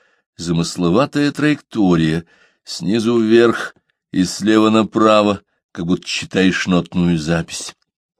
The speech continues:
По мере того, как людской поток приближался к Барнс энд Ноубл, взгляд мой замедлялся. Здесь толпа редела,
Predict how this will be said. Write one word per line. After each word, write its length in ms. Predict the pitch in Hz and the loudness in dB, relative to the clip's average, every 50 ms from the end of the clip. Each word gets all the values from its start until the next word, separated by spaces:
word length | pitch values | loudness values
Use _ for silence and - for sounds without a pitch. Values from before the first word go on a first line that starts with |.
| _ _ _ _ _ _ _ _ _ _ _ _ _ | _ _ _ _ _ _ _ _ _ _ _ _ _
По 140 | - - 82 | -8 -4 -2
мере 240 | 104 139 165 156 127 | -2 0 0 0 -2
того, 260 | - - 110 139 160 | 0 2 2 2 2
как 200 | - - - - | 0 -4 -2 0
людской 420 | 101 98 - - - - 170 180 | 0 0 0 -2 -2 0 2 2
поток 400 | 175 - 104 92 82 139 143 - | 2 2 -2 -2 0 -2 -2 -2
приближался 720 | - 107 92 87 95 92 87 117 135 131 - - 101 82 - _ _ _ _ | -2 -2 0 2 2 2 4 4 2 2 0 -2 -4 -4 -4 _ _ _ _
к 100 | - 92 | -8 -4
Барнс 560 | 90 90 120 - 107 98 95 87 - - - | 0 2 4 4 4 2 0 -2 -4 -4 -2
энд 260 | 98 90 87 80 - - - | 0 0 0 -2 -4 -6 -4
Ноубл, 960 | 95 95 101 117 147 175 180 165 123 104 95 90 87 82 87 92 90 82 - _ _ _ _ _ _ | 0 0 2 2 2 2 2 4 4 4 4 2 2 2 4 4 4 2 0 _ _ _ _ _ _
взгляд 480 | - 85 80 80 95 117 143 156 156 - | -16 -14 -8 -6 -2 -2 -2 -2 -4 -6
мой 200 | 131 135 139 135 | -6 -4 -2 -2
замедлялся. 1000 | 120 113 120 123 123 123 120 107 101 90 82 82 85 82 82 - - - 90 80 - - - _ _ _ _ - | -2 -4 -4 -4 -4 -4 -4 -2 0 0 0 2 0 0 -2 -4 -6 -6 -6 -6 -8 -10 -20 _ _ _ _ -12
Здесь 400 | 80 76 76 113 160 165 160 - | -12 -6 -2 0 0 0 0 -2
толпа 600 | - 85 82 80 80 - 85 82 82 80 78 78 | -4 -4 -2 -2 -2 -2 0 0 2 2 0 0
редела, 720 | 78 78 76 76 67 65 71 85 117 139 143 139 143 135 | 0 -2 -2 -4 -6 -4 -2 -2 0 0 0 0 -2 -4